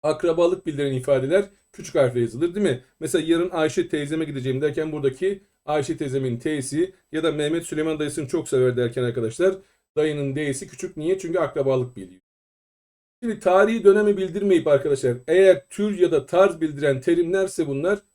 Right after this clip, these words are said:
o zaman küçük harfle yazılır. Örneğin divan edebiyatı derken arkadaşlar buradaki hem divanın D'si hem de edebiyatın E'si veya halk şiiri derken arkadaşlar hem halkın H'si hem de şiirin Ş'si küçük harfle yazılır. Şimdi geldik tarihlere arkadaşım.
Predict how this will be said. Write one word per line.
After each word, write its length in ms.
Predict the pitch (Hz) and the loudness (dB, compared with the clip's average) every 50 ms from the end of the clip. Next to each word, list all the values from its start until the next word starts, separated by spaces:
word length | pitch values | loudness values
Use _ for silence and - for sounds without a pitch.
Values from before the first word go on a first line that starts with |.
| _ _ | _ _
o 100 | 202 185 | 2 2
zaman 240 | 151 156 180 185 180 | 2 2 0 -2 -2
küçük 200 | 180 - - - | -4 -8 -2 -2
harfle 200 | 143 120 117 117 | -2 0 0 -2
yazılır. 320 | 104 95 92 92 - _ _ _ _ _ _ _ _ _ | -6 -6 -10 -14 -18 _ _ _ _ _ _ _ _ _
Örneğin 580 | 175 185 196 202 196 170 165 180 214 233 220 - _ _ - 120 | 6 8 8 8 8 6 2 2 0 0 -4 -12 _ _ -10 -6
divan 360 | 135 151 151 151 180 202 202 | -4 -2 0 2 2 4 4
edebiyatı 360 | 190 180 170 165 151 127 143 | 2 4 4 2 2 2 0
derken 260 | 156 156 151 - 143 135 | 0 -2 0 0 0 -2
arkadaşlar 500 | 131 127 135 123 117 117 - 165 165 160 | 0 0 0 -2 -2 -2 -2 -4 -4 -4
buradaki 280 | 165 165 170 160 147 | -4 -4 -2 -2 -2
hem 280 | 135 170 196 202 190 160 | 0 0 0 0 0 -2
divanın 480 | 165 156 151 147 151 165 180 185 151 | -4 -2 -2 -2 -2 -2 -4 -4 0
D'si 400 | 170 170 165 160 - - 185 175 | 2 2 2 0 0 -2 -2 -2
hem 220 | 165 165 175 180 160 | 0 -2 -4 -4 -4
de 80 | 156 | -4
edebiyatın 520 | 156 156 156 147 147 135 123 - 123 117 - | -4 -4 -4 0 0 0 0 0 -4 -8 -4
E'si 540 | - 139 147 139 123 - 131 135 156 175 - _ _ _ _ 147 | -2 -2 -2 -2 -4 -6 -6 -6 -6 -6 -8 _ _ _ _ -2
veya 400 | 156 156 156 160 170 175 170 - _ _ | 0 2 2 2 2 0 -4 -8 _ _
halk 320 | _ - 151 165 190 190 - | _ 0 0 0 0 0 -2
şiiri 220 | - 160 147 131 | -6 -6 -2 0
derken 260 | 135 131 123 123 120 | 0 0 0 0 -2
arkadaşlar 460 | 120 117 117 120 120 113 - 165 147 | -4 -2 -2 -4 -4 -2 -2 -4 -4
hem 180 | 139 151 160 160 | -2 -4 -4 -2
halkın 380 | 147 139 139 135 - - 147 131 | 0 0 0 0 -2 -4 -4 -2
H'si 420 | 135 131 131 127 127 - 156 147 | 0 0 0 0 0 -2 -6 -6
hem 180 | 151 156 156 151 | -6 -6 -6 -6
de 60 | - | -8
şiirin 400 | - - 147 139 127 123 110 107 | -8 -6 -6 -6 -4 -4 -6 -8
Ş'si 600 | - - 156 143 139 127 - 190 208 208 208 208 _ _ _ _ | -8 -8 -6 -4 -4 -6 -4 -6 -6 -6 -6 -10 _ _ _ _
küçük 240 | _ _ _ _ - | _ _ _ _ -6
harfle 240 | 120 110 - - 98 | -6 -6 -6 -8 -10
yazılır. 220 | 95 95 95 - _ _ _ _ _ _ _ _ _ _ _ _ _ _ _ _ _ 214 | -12 -12 -12 -20 _ _ _ _ _ _ _ _ _ _ _ _ _ _ _ _ _ -4
Şimdi 320 | 208 185 165 143 135 135 | -4 -2 -2 -2 -4 2
geldik 500 | 143 185 175 165 147 160 202 - - _ | 2 4 4 4 2 0 -6 -10 -10 _
tarihlere 640 | - 170 151 156 151 147 143 143 139 139 131 127 117 | -4 -2 0 2 2 0 0 0 0 2 2 2 0
arkadaşım. 480 | 107 - - 101 95 92 - - 90 | -2 -4 -8 -10 -12 -12 -14 -18 -20